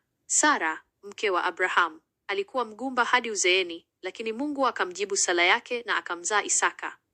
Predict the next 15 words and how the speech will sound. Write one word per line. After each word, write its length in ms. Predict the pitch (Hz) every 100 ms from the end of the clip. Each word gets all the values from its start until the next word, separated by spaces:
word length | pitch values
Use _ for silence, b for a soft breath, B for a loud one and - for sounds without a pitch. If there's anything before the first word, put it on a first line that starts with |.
| _
Mwanzo 340 | 190 185 180
kumi 280 | 175 262 262
na 100 | 202
moja 280 | 175 180 170
mstari 360 | 170 - 202 185
wa 120 | 170
thelathini, 580 | - 165 165 233 226 226
ishirini 580 | - 170 185 202 220
na 120 | 196 165
moja 380 | 190 190 190 185
mstari 340 | 190 - 214
wa 120 | 196 175
moja 300 | 180 180 175
hasi 240 | 165 -
saba. 400 | - 170 160 156